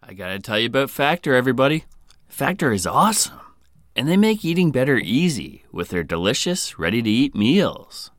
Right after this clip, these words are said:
Do you like to save time? Of course you do. With Factor,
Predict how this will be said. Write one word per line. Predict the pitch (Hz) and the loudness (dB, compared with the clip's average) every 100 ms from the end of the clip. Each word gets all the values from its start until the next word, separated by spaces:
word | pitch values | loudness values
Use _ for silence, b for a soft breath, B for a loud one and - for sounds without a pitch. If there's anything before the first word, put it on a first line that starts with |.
| _ _ - _ - | _ _ -20 _ -8
Do | 135 | 0
you | 170 | 0
like | 185 | 0
to | 165 | -4
save | - 160 160 | 0 0 0
time? | 160 180 254 _ _ _ - | 0 2 0 _ _ _ -18
Of | - | -2
course | 294 311 - | 0 0 0
you | 95 | -2
do. | 76 69 - - _ _ _ - | -4 -12 -14 -20 _ _ _ -8
With | 101 | -8
Factor, | - 120 156 - 208 214 | 0 0 0 0 -4 -4